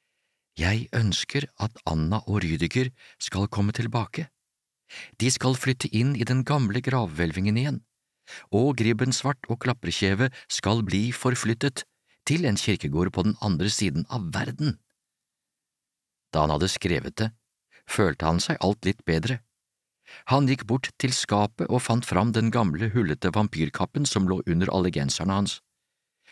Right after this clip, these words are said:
Kappen hadde han fått av Anna før de flyttet. «Den skal være hos deg»,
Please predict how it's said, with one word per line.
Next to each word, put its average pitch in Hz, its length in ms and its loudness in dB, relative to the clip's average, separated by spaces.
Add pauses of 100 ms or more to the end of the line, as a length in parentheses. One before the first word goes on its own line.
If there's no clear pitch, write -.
(140)
Kappen 107 440 2
hadde 90 200 4
han 98 160 2
fått 98 200 0 (120)
av 113 160 0
Anna 95 280 4 (180)
før 87 340 0
de 107 160 -2
flyttet. 117 400 -2 (840)
«Den 85 200 2
skal 101 400 0
være 87 380 0
hos - 260 -2
deg», 147 240 0